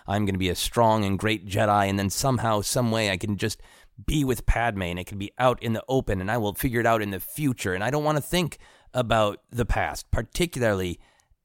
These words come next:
after his relationship with his mother. The tragedy of not being with her as a child led him to slaughter all the Tusken Raiders. That's not something he wants to dwell on. He clearly confessed it to Palpatine,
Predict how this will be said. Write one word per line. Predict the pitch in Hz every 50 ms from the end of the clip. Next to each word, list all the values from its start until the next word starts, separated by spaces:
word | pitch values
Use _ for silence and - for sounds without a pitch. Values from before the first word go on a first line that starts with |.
| _
after | - 147 151 143 - - - 95 87 82 78 - _ _ _ _ _ _ _ _
his | _ - 107 107 90
relationship | 95 104 107 113 113 - - 113 98 - 110 107 - -
with | - 107 101
his | 90 104 101 92 98
mother. | 107 120 127 135 131 120 123 117 117 107 - - _ _ _ -
The | - 90 87
tragedy | 80 - - 113 104 104 95 104 107 104
of | 98 95 92 98
not | 101 98 90 85
being | 110 107 101 98 101 107
with | 127 135 - -
her | 123 113
as | 104 104 104 107
a | 104
child | 95 - - 123 120 110 107 110 104
led | 104 107 113 113 113 113 107
him | 101 - 110 107 104 98 98 98 85
to | - - 95 85 82
slaughter | 82 - - - - - 120 143 131 120 117 104 104 101 101
all | - 147 143 123
the | 110 98
Tusken | - - 104 101 - - 98 95 95
Raiders. | 98 98 98 95 101 98 - - - _ _ _ _ _
That's | - 170 165 - -
not | 120 104 92
something | - - 95 90 95
he | 90 92
wants | 90 92 90 -
to | - 87
dwell | 85 80 - 107 107 113
on. | 131 139 151 151
He | 127 98 90 -
clearly | - - - - 104 101 101 95 92 90
confessed | 85 - - 98 92 - - - - 139 147 - - -
it | 160 190 - - - _ _ _ _ _ _ _
to | - - 120 117 110 104 101 98 - -
Palpatine, | - 170 180 185 - 156 - - 120 117 135 143